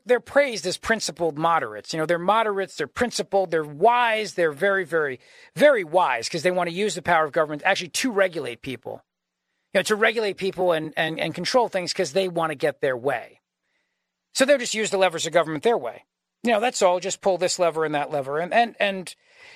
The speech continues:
you know, I would think at this point in American history, we can look around and go, "Can we maybe ease off the throttle a little bit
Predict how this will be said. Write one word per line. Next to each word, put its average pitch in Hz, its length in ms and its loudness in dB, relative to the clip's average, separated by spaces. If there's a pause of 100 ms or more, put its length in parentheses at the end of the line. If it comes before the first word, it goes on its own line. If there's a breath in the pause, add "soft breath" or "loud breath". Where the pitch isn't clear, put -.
(100)
you 254 80 4
know, 233 160 4 (140)
I 254 140 6
would 311 140 -4
think 359 260 0
at 214 80 2
this 240 160 0
point 214 280 0
in 180 40 -6
American 180 400 0
history, 170 300 -4
we 160 80 -4
can 170 160 -4
look 165 120 -4
around 165 240 2
and 151 100 -4
go, 143 300 0 (260)
"Can 233 120 0
we 233 360 -6 (260)
maybe 277 760 -2
ease 226 260 -2
off 202 300 0
the 156 140 -4
throttle 190 840 0
a 151 80 -2
little 180 420 0
bit 196 280 0